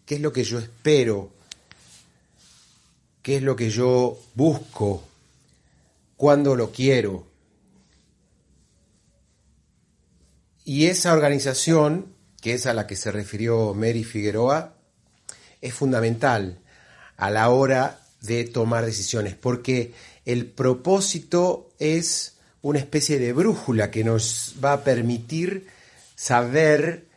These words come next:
discriminar entre una buena ac-, a-, diga-, decisión y una decisión incorrecta. Hay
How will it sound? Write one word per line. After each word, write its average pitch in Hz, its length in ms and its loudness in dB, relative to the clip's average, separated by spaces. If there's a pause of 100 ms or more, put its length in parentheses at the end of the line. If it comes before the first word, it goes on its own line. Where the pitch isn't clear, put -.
(760)
discriminar 139 840 2
entre 135 240 0
una 139 160 2
buena 156 720 2 (300)
ac-, 113 220 -10 (460)
a-, 151 120 -14
diga-, 113 240 -8
decisión 151 720 0
y 123 180 -6
una 123 320 0
decisión 110 720 -6 (1600)
incorrecta. 101 680 -8 (4000)
Hay 175 720 0